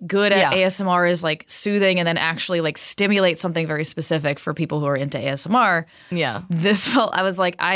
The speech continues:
Speaker 1: imagine the first two minutes of this would be very offensive to a looner.
Speaker 2: Yeah.
Speaker 1: Because the sound is, like, so intense, like, right
Speaker 2: Right.
Speaker 1: up at the top that I'm like,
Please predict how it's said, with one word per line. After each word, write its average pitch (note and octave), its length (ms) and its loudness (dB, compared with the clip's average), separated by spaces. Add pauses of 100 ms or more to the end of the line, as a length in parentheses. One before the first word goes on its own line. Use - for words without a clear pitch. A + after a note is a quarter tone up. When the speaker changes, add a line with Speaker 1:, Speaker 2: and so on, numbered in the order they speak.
Speaker 1:
imagine G#3+ 400 -2
the B3 80 -4
first F3 340 -4 (140)
two F3+ 480 -2
minutes E3+ 320 -2
of D#3 80 -4
this D3 180 -4
would E3+ 80 -14
be D#3+ 80 -4
very D3+ 200 -2
offensive C#3 440 -6
to C#3+ 120 -8
a C3+ 40 -4
looner. D3 440 0 (320)
Speaker 2:
Yeah. F3 260 0
Speaker 1:
Because F#3 260 0
the F3 100 -2
sound E3 340 2
is, D3 120 -6
like, D3+ 140 -2
so C#4 320 2
intense, E3+ 600 -2
like, D3+ 180 -4
right E3+ 220 2
Speaker 2:
Right. D#3+ 60 0
Speaker 1:
up D#3+ 140 -2
at D#3 100 -4
the D3+ 60 -6
top F3+ 420 0
that D#3+ 100 -2
I'm D3+ 180 -2
like, D3+ 240 -10